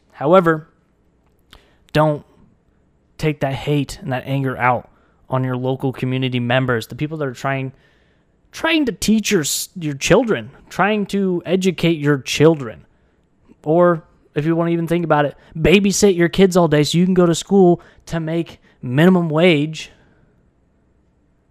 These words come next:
at a dead-end job that you don't even really like, that you only do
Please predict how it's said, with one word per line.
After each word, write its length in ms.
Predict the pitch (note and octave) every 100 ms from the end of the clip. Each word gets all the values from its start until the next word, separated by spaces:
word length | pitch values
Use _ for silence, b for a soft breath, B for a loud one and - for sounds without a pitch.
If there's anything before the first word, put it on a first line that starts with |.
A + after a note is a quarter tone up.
| -
at 100 | C#3
a 60 |
dead-end 420 | G#2+ A2 B2+ G3+ F3+
job 460 | E3 F#3 D#3+ D#3+ - _
that 120 | C#3+
you 100 | A2+
don't 200 | A2+ D3+
even 140 | G#3+ G#3+
really 180 | G#3
like, 540 | D3+ B2 F3 E3 - -
that 100 | C#3+
you 120 | C#3+
only 200 | E3 F#3+
do 400 | D3 D#3+ F3 D#3